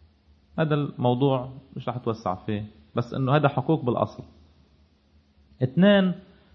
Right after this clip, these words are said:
في حقوق بسبب الظلم. حقوق بسبب الظلم، يعني الإنسان الذي يكون في حياته قد أخذ من حقوق الآخرين من غير حق،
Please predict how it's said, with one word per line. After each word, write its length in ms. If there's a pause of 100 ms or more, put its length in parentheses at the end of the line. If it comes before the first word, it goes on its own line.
(120)
في 120
حقوق 360
بسبب 400
الظلم. 420 (520)
حقوق 300
بسبب 360
الظلم، 460 (840)
يعني 180
الإنسان 400
الذي 640
يكون 480
في 460 (440)
حياته 840 (520)
قد 200
أخذ 420
من 180
حقوق 480
الآخرين 580
من 140
غير 300
حق، 400